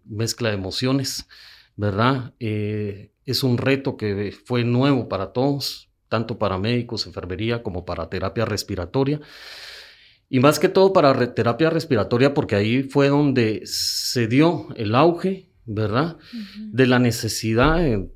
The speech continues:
Speaker 1: como profesionales que somos, de una terapia respiratoria en un intensivo,
Speaker 2: Ujú.
Speaker 1: ¿verdad? Han sido momentos, eh, bastante críticos para nosotros como terapeutas, ¿verdad? Pero que los hemos so-, sabido sobrellevar sobre la situación que se nos ha presentado día tras día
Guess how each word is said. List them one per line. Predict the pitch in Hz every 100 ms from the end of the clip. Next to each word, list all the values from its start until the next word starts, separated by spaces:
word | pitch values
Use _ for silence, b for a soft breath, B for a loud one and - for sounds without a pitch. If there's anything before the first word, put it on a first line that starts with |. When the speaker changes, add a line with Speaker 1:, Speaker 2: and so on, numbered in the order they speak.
| -
Speaker 1:
como | 104 101
profesionales | 101 92 98 - 95 107 139 151
que | -
somos, | 104 127 160 170 - 131 -
de | 110 104 98
una | 110 120 123
terapia | 104 101 117
respiratoria | 117 120 107 90 101 101 104
en |
un | 101 104
intensivo, | 98 92 87 123 127 104 _ B B
Speaker 2:
Ujú. | 226 214 _ -
Speaker 1:
¿verdad? | 104 98 120 - B B B B _
Han | 113 110
sido | - 123 127
momentos, | 123 110 107 110 135 131 -
eh, | 147 110 104 98
bastante | 98 95 - 110 117 113
críticos | - 123 131 131 120 -
para | 101 92
nosotros | 90 85 104 123 123
como | 107 92
terapeutas, | - 92 85 120 147 170 - - -
¿verdad? | - 98 95 123 127 B B _
Pero | 143 127
que | 123
los | 110 107 143
hemos | 147 156
so-, | 127 123 101 95
sabido | - 113 135 151
sobrellevar | 160 123 113 98 104 147
sobre | - 113 98
la | 98
situación | - - 92 120 113
que | 120
se | 117
nos | 95 -
ha | 110
presentado | - - 95 101 104
día | 104 104
tras | 104 107 87
día | 98